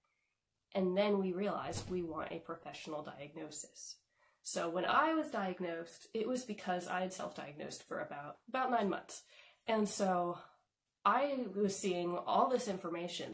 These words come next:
and everything about how I behaved, how my brain works, uh, the way that I socialized, all the aspects of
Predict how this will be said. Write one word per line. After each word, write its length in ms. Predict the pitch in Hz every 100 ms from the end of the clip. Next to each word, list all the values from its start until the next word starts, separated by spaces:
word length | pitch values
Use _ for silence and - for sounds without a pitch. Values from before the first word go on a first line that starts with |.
| -
and 120 | 190
everything 640 | 208 220 254 220 202 170 175
about 440 | 175 165 165 - -
how 300 | - 202 202
I 320 | 180 180 170 _ _ _
behaved, 640 | 151 - 330 320 311 302 -
how 140 | 202
my 120 | 180 160
brain 460 | - 294 285 269
works, 480 | 247 240 247 - - - -
uh, 260 | 202 165 165
the 160 | 160 180
way 220 | 220 214
that 100 | 196
I 120 | 147
socialized, 840 | - 262 254 247 233 226 220 220
all 220 | - 214 214
the 100 | 208
aspects 600 | 190 190 - 170 - - - - - _
of 460 | 208 196 180 175